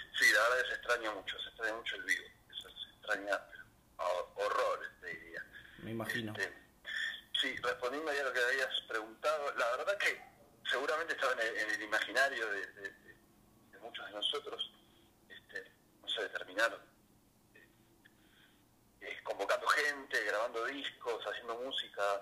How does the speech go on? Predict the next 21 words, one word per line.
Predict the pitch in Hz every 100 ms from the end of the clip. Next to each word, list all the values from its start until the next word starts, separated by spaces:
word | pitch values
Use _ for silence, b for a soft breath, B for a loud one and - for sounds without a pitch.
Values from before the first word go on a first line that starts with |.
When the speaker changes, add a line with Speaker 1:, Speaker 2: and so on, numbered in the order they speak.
| - -
Speaker 1:
luego | 117 113 107
de | 110
veinte | 110 123
años | 127 127 110
de, | -
de | - - - -
empezar | - - 120
a | -
juntarnos, | - 139 139 147 156 - - _ B B -
este, | - 123
pero | 113
no | 117 131
era | 123 113
algo | 117 110 104
que, | - -
que, | -
que, | 95 95 - - - -
que | - -
se | 87 87
veía, | 101 104 87
¿viste? | 85 - 95